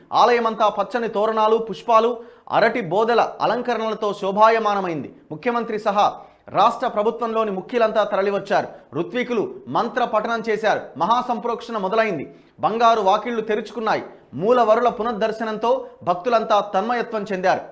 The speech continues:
మహాకుంభ సంప్రోక్షణ పర్వంతో మొదలైన క్రతువు సాయంత్రం జరిగిన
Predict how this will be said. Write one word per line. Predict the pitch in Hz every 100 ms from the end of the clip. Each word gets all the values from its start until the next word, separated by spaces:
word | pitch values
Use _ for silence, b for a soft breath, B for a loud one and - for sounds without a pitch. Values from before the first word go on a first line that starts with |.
| -
మహాకుంభ | 131 202 226 233 226 214
సంప్రోక్షణ | 190 185 247 247 240
పర్వంతో | 220 202 214 208 202 185 B B
మొదలైన | 131 180 220 214
క్రతువు | - 180 254 285 277 - -
సాయంత్రం | 202 247 220 233
జరిగిన | 220 214 208 165